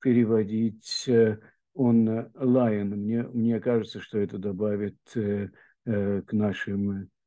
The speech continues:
занятиям и приблизит нас <clears throat> к тексту, и у нас здесь будет все-таки совместная работа, которой у нас не, не хватает.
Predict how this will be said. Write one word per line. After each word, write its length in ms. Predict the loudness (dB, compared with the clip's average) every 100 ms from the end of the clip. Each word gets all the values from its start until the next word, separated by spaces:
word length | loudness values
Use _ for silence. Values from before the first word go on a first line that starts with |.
| _
занятиям 960 | -4 0 2 4 2 0 -2 0 0 -2
и 540 | -4 -4 -2 0 -2 -4
приблизит 600 | -4 -4 -2 -2 -4 -4
нас 520 | -4 -2 -4 -4 -6 -8
<clears throat> 100 | -2
к 400 | 2 4 2 2
тексту, 500 | 2 2 2 0 2
и 200 | 2 -2 -4
у 100 | -4
нас 220 | -4 -4
здесь 240 | -6 -8
будет 380 | -6 -6 -6 -8 _ -20 _ _
все-таки 420 | -2 -2 -2 -4
совместная 680 | -2 0 2 2 0 -4 -4
работа, 380 | -4 -4 -4 -4
которой 380 | -4 -4 -4
у 40 | -4
нас 260 | -6 -8
не, 240 | -6 -6 -6 _ _ _
не 180 | 0 2
хватает. 720 | 0 -2 -2 0 2 0 -2